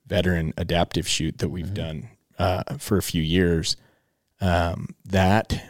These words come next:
Speaker 1: watching that happen is another reason where you can sit back and say, "Yeah, life's better with a bow."
Speaker 2: Mm-hmm.
Speaker 1: Um, so I'm, for me, now that I've done it, this is my business. This is,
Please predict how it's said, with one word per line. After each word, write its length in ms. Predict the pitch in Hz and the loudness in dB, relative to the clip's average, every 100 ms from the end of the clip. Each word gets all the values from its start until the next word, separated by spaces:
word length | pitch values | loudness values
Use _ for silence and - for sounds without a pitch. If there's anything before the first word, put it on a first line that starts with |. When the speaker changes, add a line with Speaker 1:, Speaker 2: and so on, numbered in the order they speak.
| - | -6
Speaker 1:
watching 580 | 98 98 92 - 95 87 | 2 4 2 -2 -4 0
that 260 | 87 85 - | 0 0 -2
happen 580 | 92 85 - 107 127 - - - - _ _ | -4 -2 0 -2 -2 -8 -20 -20 -20 _ _
is 240 | 107 90 - | 2 2 2
another 380 | 92 90 87 85 | 2 4 4 2
reason 380 | 82 82 87 82 | 2 0 0 0
where 80 | |
you 160 | 78 73 | -2 -4
can 180 | - 76 | -4 -2
sit 300 | - 78 - | -2 -2 -4
back 460 | - - - - - | -6 -6 -8 -16 -10
and 120 | 92 | -4
say, 180 | - - | -4 -4
"Yeah, 420 | 82 - 80 - - - _ _ | -6 -6 -6 -6 -10 -20 _ _
life's 300 | 104 76 - | -2 -2 -2
better 260 | - - - | -4 -6 -6
with 200 | - - | -8 -10
a 40 | |
bow." 260 | - - - - _ - | -10 -10 -12 -16 _ -14
Speaker 2:
Mm-hmm. 280 | 98 92 90 - | -10 -10 -12 -10
Speaker 1:
Um, 540 | 110 104 90 85 80 - - - | -2 0 0 -2 -6 -10 -16 -6
so 420 | - - 110 90 - | 0 4 4 2 -2
I'm, 500 | 90 107 139 98 90 - - - | 0 2 2 2 -4 -14 -20 -16
for 220 | - 104 | 0 2
me, 420 | 95 104 156 113 95 | 4 4 4 2 2
now 220 | 92 101 | 2 2
that 100 | 101 | 2
I've 240 | 90 85 | 0 0
done 220 | 101 98 | 0 2
it, 260 | 95 90 - - - | 0 -4 -10 -12 0
this 180 | 117 107 | 0 0
is 140 | 90 | -4
my 140 | 78 | -6
business. 640 | 73 85 110 180 - - - | -2 0 2 2 0 -2 0
This 240 | - - | 0 0
is, 100 | 98 | -2